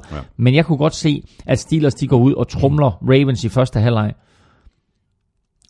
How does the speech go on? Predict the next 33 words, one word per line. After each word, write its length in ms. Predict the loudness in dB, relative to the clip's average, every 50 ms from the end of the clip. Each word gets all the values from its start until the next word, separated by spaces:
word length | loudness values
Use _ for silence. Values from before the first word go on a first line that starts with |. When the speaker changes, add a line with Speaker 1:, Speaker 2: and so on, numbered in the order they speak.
| _ _ -2
Speaker 2:
Og 100 | 0 0
så 120 | 0 -2
sætter 260 | -4 -2 0 0 2 2
Ravens 500 | 2 2 2 2 0 -2 -4 -6 -12 -10
Lamar 280 | -6 -4 -2 -2 -2 -2 -2
Jackson 280 | -2 -4 -2 -2 -2 0
ind 140 | 0 -2 -2 -6
i 60 | -6
pausen, 480 | -2 2 2 2 2 0 -2 -6 -8 -10 _ _ _ _ _ _ _ _ _ _ _ _ _ _ _ _ _ _ -10
og 80 | -6
så 100 | -2 0
er 60 | 2 2
det 80 | 2
Lamar 240 | 2 0 0 -2 -2 -2
Jacksons 300 | -4 -4 -4 -6 -4 -2
hold 140 | -2 -2 -2
derfra. 380 | -2 -4 -6 -8 -10 -14 -14 -16 _ _ -20
Speaker 1:
Mm. 60 | -20 -20 -20 -20 _ _ _ _ _ _ _
Det 80 | -14 -12
er 40 |
spændende. 280 | -10 -6 -6 -4 -4 -4
Det 80 | -6 -6
bliver, 400 | -6 -4 -4 -2 -2 -2 -2 -4
bliver 140 | -4 -4 -6
spændende 240 | -4 -2 -2 -2 -2
at 60 | -2
følge 160 | -2 -2 -2
med 100 | 0 0
Speaker 2:
Mm. 60 | 0 0
Speaker 1:
i, 120 | -2 -2
øh, 140 | -2 -2 -4 -6 _ _ _ -8
i 120 | -8 -4 0
quarterback-situationen 1080 | 2 2 2 2 0 -2 -4 -6 -10 -6 -4 -4 -2 -2 -2 -4 -4 -4 -6 -6 -8